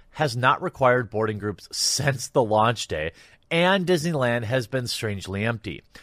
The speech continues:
We traveled to the park earlier this week, and not only was Disneyland empty,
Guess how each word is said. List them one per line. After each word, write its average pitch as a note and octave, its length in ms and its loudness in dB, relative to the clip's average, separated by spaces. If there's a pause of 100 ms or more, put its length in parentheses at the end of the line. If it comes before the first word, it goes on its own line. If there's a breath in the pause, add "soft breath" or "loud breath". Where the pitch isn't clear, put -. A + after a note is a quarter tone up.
(180 loud breath)
We A#2 100 -4
traveled C3 380 2
to A#2 60 0
the G#2 100 -6
park D3+ 360 2
earlier B2 220 2
this - 240 -6
week, E3 260 -2
and A2 120 -6
not B2+ 180 4
only D3+ 180 -2
was B2 200 -4
Disneyland G#2 480 -4 (120)
empty, A#2 460 -6